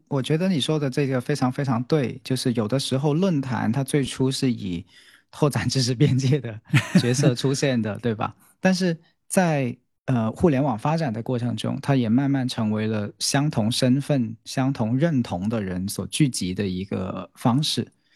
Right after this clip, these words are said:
Speaker 1: 就但仅-，但是它仅仅是认同而已，
Speaker 2: 对。
Speaker 1: 就是基于某种共同的认同。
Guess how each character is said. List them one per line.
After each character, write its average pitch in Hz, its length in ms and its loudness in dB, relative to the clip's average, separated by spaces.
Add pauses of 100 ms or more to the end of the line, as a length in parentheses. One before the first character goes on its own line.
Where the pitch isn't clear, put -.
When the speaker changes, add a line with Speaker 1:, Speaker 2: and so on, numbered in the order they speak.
(200)
Speaker 1:
就 165 160 -4
但 196 160 2
仅-， - 220 -6 (160)
但 - 120 2
是 196 120 -4
它 190 100 -2
仅 139 160 0
仅 156 100 -2
是 127 200 -6
认 143 240 0
同 95 280 -4
而 92 160 -2
已， 98 280 -8
Speaker 2:
对。 123 120 4
Speaker 1:
就 104 60 2
是 - 80 -10
基 156 240 0
于 160 160 2
某 135 180 0
种 113 200 -4
共 131 240 2
同 110 180 -6
的 120 140 -4
认 151 180 0
同。 - 180 -8